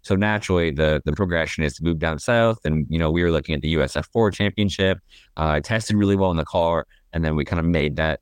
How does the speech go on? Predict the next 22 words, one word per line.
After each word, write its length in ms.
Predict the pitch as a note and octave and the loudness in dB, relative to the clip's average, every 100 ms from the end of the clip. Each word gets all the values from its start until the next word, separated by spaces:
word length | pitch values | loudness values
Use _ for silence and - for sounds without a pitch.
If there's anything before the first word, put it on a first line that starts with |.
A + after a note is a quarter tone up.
| - | -4
that 180 | D#2 C2 | -4 -2
jump 320 | G#2+ F#2+ F2 | 0 0 -2
for 140 | E2 | -4
the 60 | D2+ | -2
twenty 240 | - D#2+ | -2 -2
twenty-one 420 | D2+ D#2+ D2 D#2+ | -2 -2 0 -2
season, 320 | D2+ D2 D2 D#2+ | -2 -2 -2 -2
which 160 | D2 | -2
was 100 | D2+ | -2
a 60 | D#2+ | 0
little 140 | D#2+ | 0
bit 140 | D#2+ - | 0 -4
intimidating, 520 | D#2 D#2 D#2 E2+ G2 | -4 -2 0 0 0
but 180 | D#2 - _ | -2 -6 _
I 60 | E2 | -6
think 180 | F2 D2+ | -4 -2
we 80 | D#2 | 0
got 140 | E2 | 2
our, 160 | E2+ - | 0 0
our 80 | D#2 | -4
feet 240 | - D#2+ - | -2 -4 0
under 380 | E2 D#2 D2 | 0 2 0